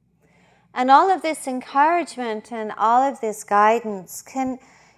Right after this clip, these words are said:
in truth, be summed up in one word, which is acceptance. What does that mean? What does it look like? Acceptance,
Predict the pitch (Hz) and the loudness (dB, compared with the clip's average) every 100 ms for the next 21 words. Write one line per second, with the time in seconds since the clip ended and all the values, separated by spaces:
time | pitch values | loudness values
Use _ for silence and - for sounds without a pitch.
0 | - 285 285 - 370 339 - - 262 - | -8 -6 -4 -4 -2 -2 -4 -8 -8 -6
1 | - 277 254 254 269 285 247 196 - 220 | -2 0 0 0 4 6 8 4 0 -10
2 | 220 220 233 240 240 285 320 160 - _ | -8 -6 -6 -6 -6 -4 -4 -6 -10 _
3 | _ _ _ _ _ 214 - 285 277 285 | _ _ _ _ _ -20 -16 -14 -12 -12
4 | - - 247 - 185 165 _ - - - | -10 -6 -6 -8 -16 -16 _ -20 -20 -20
5 | _ _ _ _ _ _ _ _ _ _ | _ _ _ _ _ _ _ _ _ _
6 | _ _ _ _ _ _ _ _ _ _ | _ _ _ _ _ _ _ _ _ _
7 | _ _ _ _ _ _ _ - 294 381 | _ _ _ _ _ _ _ -4 -2 0
8 | 415 392 339 247 254 254 269 302 302 - | 0 0 -2 -2 -2 -2 -2 -4 -8 -16
9 | _ _ - 240 240 240 240 165 196 190 | _ _ -8 -4 -4 -2 -6 -4 -8 -8
10 | - 175 185 196 _ _ _ _ _ _ | -20 -20 -20 _ _ _ _ _ _ _
11 | _ _ _ _ _ _ _ _ _ _ | _ _ _ _ _ _ _ _ _ _
12 | _ _ _ - 285 - 370 415 - 359 | _ _ _ -6 -6 2 4 4 2 -4
13 | 302 247 - - - | -2 -4 -8 -16 -20